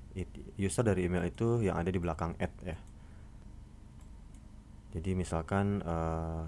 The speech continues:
tes at domain dot com, berarti tesnya yang kita tulis di sini. Nah, contoh di sini, eh,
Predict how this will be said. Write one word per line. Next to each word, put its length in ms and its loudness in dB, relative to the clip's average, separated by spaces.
tes 320 2
at 160 -2
domain 400 2
dot 240 -2
com, 320 2
berarti 280 0
tesnya 440 0
yang 80 -4
kita 160 -2
tulis 320 -2
di 120 -8
sini. 280 -6
Nah, 160 0
contoh 480 2
di 80 -2
sini, 400 4
eh, 680 2